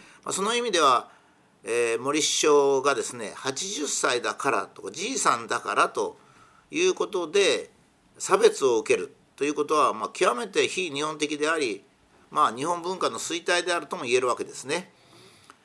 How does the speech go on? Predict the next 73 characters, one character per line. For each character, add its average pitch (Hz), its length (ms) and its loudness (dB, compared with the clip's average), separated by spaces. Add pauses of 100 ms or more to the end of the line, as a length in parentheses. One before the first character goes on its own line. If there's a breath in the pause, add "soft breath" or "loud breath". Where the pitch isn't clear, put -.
(220 soft breath)
八 - 260 -6
十 311 140 -4
歳 185 280 0
の 151 80 -6
人 139 220 0
だ 220 180 8
か 156 220 2
ら 220 320 8 (320)
ダ 131 120 4
メ 170 160 0
だ 175 180 8
と 92 320 -6
い 131 80 -6
う 143 80 0
の 131 80 -2
は 104 100 0
女 156 160 0
性 220 280 8
だ 208 120 4
か 170 120 0
ら 120 120 4
ダ 127 160 4
メ 143 120 -4
だ 156 120 6
っ 160 60 -8
て - 80 -14
い - 20 -8
う 110 40 -6
の 92 60 -10
と - 100 -12
一 104 60 -6
緒 151 140 2
で 143 80 0
す - 60 -4
か - 100 -4
ら - 80 -12
ね。 214 280 -4 (520 soft breath)
八 202 300 -4
十 269 100 -2
歳 214 260 4
だ 202 120 4
か 240 100 4
ら 175 80 4
ダ 156 120 6
メ 170 60 0
な 156 120 4
ん 131 40 -2
じ 127 60 -2
ゃ 127 40 4
な 123 40 0
く - 80 -10
て、 123 100 -4
森 170 240 -2
さ 214 140 0
ん 214 60 -2
の 202 80 2
発 175 260 -2
言 185 180 -2
の 175 100 -10
こ 147 140 -6
こ 196 140 -8
が 240 120 4
悪 220 240 8
い 147 60 0
っ - 20 -16
て - 260 -8
い - 20 -4
う 104 40 -6
こ 104 60 -2
と - 80 -14
で - 80 -14
す - 100 -12
ね。 190 220 -4